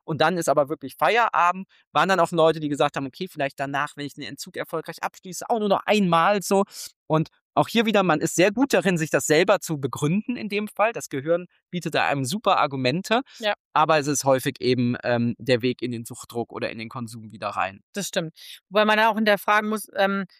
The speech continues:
Speaker 2: manchmal ist es auch die Panik vor dem Runterkommen.
Speaker 1: Mhm.
Speaker 2: Das kann natürlich auch, auch ein, äh, Prädiktor dafür sein, dass man eigentlich noch nicht so weit ist, ne?
Speaker 1: Ja.
Speaker 2: Aber, ähm, manchmal ist es auch die Panik dann davor. Und leider muss man manchmal auch sagen, also ich will jetzt niemanden auf die Idee bringen, aber vielleicht so fürs Fachpersonal für den Hinterkopf,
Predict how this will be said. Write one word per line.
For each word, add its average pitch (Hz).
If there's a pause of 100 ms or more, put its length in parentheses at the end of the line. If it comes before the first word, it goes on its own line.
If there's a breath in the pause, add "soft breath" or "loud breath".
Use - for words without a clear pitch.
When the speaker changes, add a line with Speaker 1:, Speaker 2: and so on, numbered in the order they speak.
(120 soft breath)
Speaker 2:
manchmal 208
ist 196
es 208
auch 202
die -
Panik 208
vor 196
dem 185
Runterkommen. 254
Speaker 1:
Mhm. 226
Speaker 2:
Das -
kann 240
natürlich 214
auch, 226 (160)
auch 226
ein, 233
äh, 226
Prädiktor 240
dafür 226
sein, 220
dass 226
man 214
eigentlich 220
noch 220
nicht 220
so 220
weit -
ist, 277
ne? 220 (180 loud breath)
Speaker 1:
Ja. 160
Speaker 2:
Aber, 208
ähm, 202
manchmal 214
ist 202
es -
auch 202
die 202
Panik 214
dann 196
davor. 226 (380 loud breath)
Und 285
leider 277
muss 277
man 254
manchmal 240
auch 202
sagen, 233
also 208
ich 190
will 233
jetzt 226
niemanden 233
auf 190
die 208
Idee 226
bringen, 247
aber 214
vielleicht 226
so 202
fürs 196
Fachpersonal 240
für 240
den 226
Hinterkopf, 247